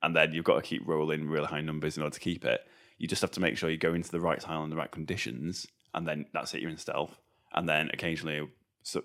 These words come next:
someone will walk in on you, and then you have to roll a dice, and it's just a one or a two that'll get you uncovered. And the dice are designed a w-, well again, so they've got a little eyeball on them to really show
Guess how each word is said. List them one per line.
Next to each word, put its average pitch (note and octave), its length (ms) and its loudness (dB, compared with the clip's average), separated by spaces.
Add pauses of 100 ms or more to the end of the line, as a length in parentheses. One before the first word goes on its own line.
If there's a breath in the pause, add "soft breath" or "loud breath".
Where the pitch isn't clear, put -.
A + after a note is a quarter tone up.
(120)
someone E2 280 -2
will D#2 60 -2
walk D#2+ 300 2
in E2+ 80 0
on D#2+ 140 -2
you, D2+ 240 -2 (280)
and D#2 80 -4
then D#2+ 140 -2
you D#2 80 -2
have - 160 -6
to E2+ 80 -4
roll E2 260 0
a D#2 60 -2
dice, D#2 360 -2
and D2+ 80 -8
it's - 340 -10
just - 200 -6
a F2+ 40 -4
one E2 200 -2
or D2 120 -4
a D2 60 -8
two F2 240 -4
that'll - 320 -6 (380)
get - 180 0
you D2 160 -4
uncovered. D2+ 460 -4 (340)
And E2 80 -2
the F2 60 2
dice F#2+ 300 6
are E2 60 0 (160)
designed D#2 380 0
a D#2+ 40 0
w-, D#2+ 180 -2 (580)
well E2+ 160 4
again, E2 420 2
so D#2 240 2
they've D#2+ 100 0
got - 140 6
a - 20 4
little D#2 180 6
eyeball D#2 380 4
on C#2+ 120 0
them C#2+ 160 -6
to E2+ 120 -10
really D#2 200 4
show D2+ 320 0